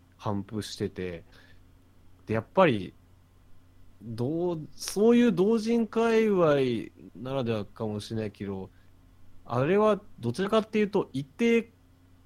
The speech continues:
その、買うことが結構目的だったり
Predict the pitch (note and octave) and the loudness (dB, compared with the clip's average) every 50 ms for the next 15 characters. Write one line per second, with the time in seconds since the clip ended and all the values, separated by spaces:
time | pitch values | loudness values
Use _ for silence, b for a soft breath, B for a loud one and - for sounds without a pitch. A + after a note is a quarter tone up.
0 | - _ - - - - C#3 B2 A2 G2+ - - D#3 D#3 E3 E3+ F3+ G3 F#3+ - | -20 _ -20 -20 -10 -4 -2 -2 -2 -2 -4 0 2 4 4 4 4 2 0 0
1 | - G#3+ G#3+ F#3 C#3 A#2 G#2+ G#2 G2 G2+ - - B2 - G#2+ G2+ G#2 G#2 G2+ - | -2 -2 0 2 2 2 2 0 -2 -4 -8 -10 -8 -4 -2 0 0 -2 -4 -4
2 | - - C3 - B2+ A2+ A#2+ A2+ - - _ - G2+ F#2+ F#2+ F#2+ F#2 F#2 - | -2 -2 0 0 2 2 2 0 0 -6 _ -12 -10 -8 -8 -10 -12 -14 -16